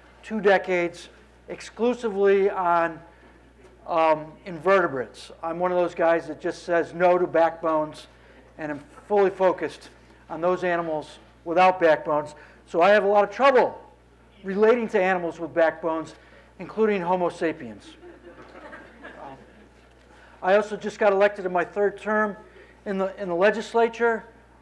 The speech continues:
up in Maine, and, uh, I have in the previous two terms, thank you, I'm actually a, uh, blue oasis in my county back in, um, M-, M-, Maine. It's Lincoln County. I'm a blue oasis in a sea of red.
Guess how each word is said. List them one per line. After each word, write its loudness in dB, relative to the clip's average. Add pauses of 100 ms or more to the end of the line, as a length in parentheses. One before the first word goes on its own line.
(200)
up -4
in -4
Maine, 0 (640)
and, 0
uh, 6
I 2
have 2
in -6
the -8
previous -2
two -8
terms, -4 (580)
thank 0
you, -4
I'm -2
actually -2
a, 4 (100)
uh, 4
blue 0
oasis 2
in -8
my 6
county -2
back 0
in, -14 (500)
um, -4 (180)
M-, -16
M-, -16
Maine. -6
It's -12
Lincoln -6
County. -2
I'm -2
a -8 (320)
blue 0
oasis 0
in -10
a -10
sea -6
of -2
red. 2